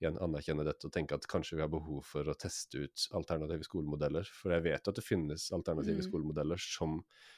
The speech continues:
Speaker 1: hvor barn har vært gjennom ti år, femten år, med helt annen type skolegang, langt friere skolegang, som i dag er voksne mennesker som klarer seg fint, og som har jobber, og som mestrer livet.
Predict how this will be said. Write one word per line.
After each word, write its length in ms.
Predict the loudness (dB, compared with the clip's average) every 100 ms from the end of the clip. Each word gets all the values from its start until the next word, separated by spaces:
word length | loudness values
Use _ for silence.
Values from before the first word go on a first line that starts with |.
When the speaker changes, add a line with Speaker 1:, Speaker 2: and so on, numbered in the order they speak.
| -20 -20 _ _ _ 2
Speaker 1:
hvor 200 | 4 8
barn 220 | 8 8
har 120 | 6
vært 180 | 4 4
gjennom 280 | 4 4 2
ti 200 | 0 4
år, 240 | 6 6 4 -2
femten 380 | -2 -2 0 2
år, 180 | 2 2 -6 -20 -20 _
med 100 | 2
helt 240 | 4 4 4
annen 180 | 4
type 200 | 4 0
skolegang, 500 | 0 0 2 4 4
langt 220 | 4 2 0
friere 340 | 2 2 2
skolegang, 460 | 2 2 4 2 0 _ -20 _ _
som 320 | 0 4 6 6
i 60 |
dag 240 | 6 6 6
er 60 |
voksne 320 | 2 0 2 4
mennesker 320 | 4 0 -2
som 120 | -2
klarer 280 | 2 4 4
seg 140 | 0
fint, 300 | -2 -2 -4
og 60 | -4
som 100 | 2
har 180 | 4 4
jobber, 380 | 2 2 2 0
og 80 |
som 720 | 0 0 2 0 -2 -2 -4 -6
mestrer 580 | -4 0 0 0 -2 0
livet. 360 | 0 4 2